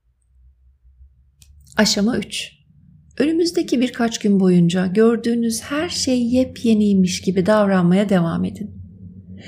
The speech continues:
Etrafınızda gördüğünüz tüm olumlu şeyler için heyecan duyun.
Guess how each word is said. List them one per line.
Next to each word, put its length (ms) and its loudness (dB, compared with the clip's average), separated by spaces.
Etrafınızda 720 2
gördüğünüz 680 0
tüm 380 0
olumlu 420 2
şeyler 400 2
için 420 -8
heyecan 500 0
duyun. 360 -8